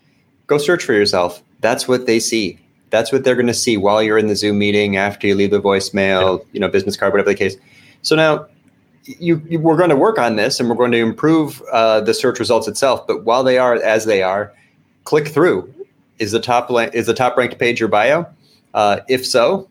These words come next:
Speaker 1: click through. Is it LinkedIn? If so, click through. So yeah, when you look at that, I, mm, I really think it's worthwhile to search optimize your own bio on your own website. And by search optimize, I mean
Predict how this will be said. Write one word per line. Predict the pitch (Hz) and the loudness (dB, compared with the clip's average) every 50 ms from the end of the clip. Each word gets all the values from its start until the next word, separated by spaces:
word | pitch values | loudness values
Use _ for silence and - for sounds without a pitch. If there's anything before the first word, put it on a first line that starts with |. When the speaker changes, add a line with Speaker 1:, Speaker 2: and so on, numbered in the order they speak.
| _ _ _ | _ _ _
Speaker 1:
click | - - 117 - | -4 -4 -4 -4
through. | - - 165 151 101 | -2 -2 0 0 0
Is | 82 98 101 | 0 0 -2
it | 104 98 | -2 -2
LinkedIn? | 107 117 113 113 123 117 127 135 127 - | -2 -4 -2 -2 -2 -2 -2 -2 -6 -6
If | 110 107 | -8 -6
so, | - 127 123 | -2 -4 -4
click | - 131 123 | -2 -4 -6
through. | - 127 110 - - _ - _ _ _ _ - | -4 -4 -4 -4 -6 _ -20 _ _ _ _ -10
So | - - | -2 0
yeah, | 151 156 147 | 2 2 4
when | 139 135 | 4 2
you | 139 151 | 4 2
look | 175 170 | 2 2
at | 156 | 2
that, | 139 123 120 - - - _ _ _ _ _ - - | 2 0 0 -2 -4 -14 _ _ _ _ _ -4 -2
I, | 151 180 202 202 196 - - - - | 0 0 2 0 0 -2 -6 -12 -8
mm, | - 151 156 156 160 156 156 - - _ _ _ - | -6 -4 -2 -2 -2 -4 -8 -14 -20 _ _ _ -2
I | 135 | -2
really | 135 131 147 180 180 175 160 | 0 0 0 0 2 0 0
think | 160 - 151 131 - | 0 0 -2 0 0
it's | 135 - - - - _ _ | -2 -2 -4 -10 -12 _ _
worthwhile | - 123 123 117 120 110 107 104 104 117 120 123 120 | 0 0 0 0 0 0 0 2 2 2 2 0 0
to | - - 113 104 101 101 98 92 - - _ | -2 -2 -2 0 0 0 -2 -2 -6 -8 _
search | - - - - 131 131 131 131 - | -10 -8 -2 0 2 2 2 0 0
optimize | 101 101 104 101 - 127 117 113 110 110 117 110 - | 0 0 0 0 -2 -2 0 0 0 0 0 0 0
your | 101 101 - | 0 0 0
own | 104 117 117 117 113 101 | 0 0 0 0 0 0
bio | 104 101 104 110 117 120 127 135 - - _ _ _ _ - | 0 2 2 2 2 2 2 0 -2 -6 _ _ _ _ -4
on | 104 104 107 | -4 -2 0
your | 107 107 101 - | 0 0 2 2
own | 107 110 113 101 | 0 0 0 0
website. | 101 101 104 101 - - 151 156 165 160 - _ _ _ _ _ _ _ _ _ _ _ - | 0 0 0 -2 0 0 0 0 0 -2 -6 _ _ _ _ _ _ _ _ _ _ _ -8
And | 113 110 | -2 0
by | 113 117 | 0 2
search | 117 - 131 123 - | 2 0 0 2 2
optimize, | 120 120 117 120 113 107 107 101 107 | 2 2 2 2 0 2 2 2 2
I | 104 | 0
mean | 104 104 104 101 | 0 0 -2 -4